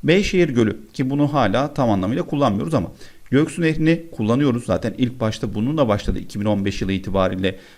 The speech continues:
uygulanan projelere geçti bu kop. Kızılırmak Nehri dediğimiz gibi dört şehir daha eklenince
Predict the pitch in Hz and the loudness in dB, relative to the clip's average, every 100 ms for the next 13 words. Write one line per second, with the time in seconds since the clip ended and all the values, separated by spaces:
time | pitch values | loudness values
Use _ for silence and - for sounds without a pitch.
0 | - 113 110 104 107 139 - 110 101 90 | -6 0 2 2 2 0 0 0 0 0
1 | 92 - - 92 - 87 92 - - - | -2 -4 -4 -2 -2 -4 -4 -6 -4 0
2 | 123 - - - - - 135 156 175 170 | 0 0 -18 -20 -20 -6 -4 2 2 0
3 | 165 165 151 175 170 139 143 139 123 131 | 0 0 0 -2 0 -2 0 -4 0 0
4 | 156 160 143 135 139 135 139 143 135 123 | 0 0 2 2 0 0 0 0 2 0